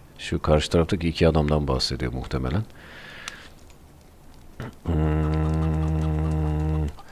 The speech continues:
don't you listen to those two, ever. It won't be just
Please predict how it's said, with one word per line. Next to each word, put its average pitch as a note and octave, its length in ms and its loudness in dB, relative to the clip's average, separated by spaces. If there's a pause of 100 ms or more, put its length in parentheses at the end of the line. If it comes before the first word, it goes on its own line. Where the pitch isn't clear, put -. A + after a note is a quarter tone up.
(540)
don't C#3+ 380 8
you C3+ 80 8
listen A2 360 8
to F#2+ 100 4
those E2 340 4
two, D2+ 260 0 (120)
ever. F2 420 10 (120)
It F#2+ 320 2
won't C3 500 8
be A#2 340 12
just - 560 8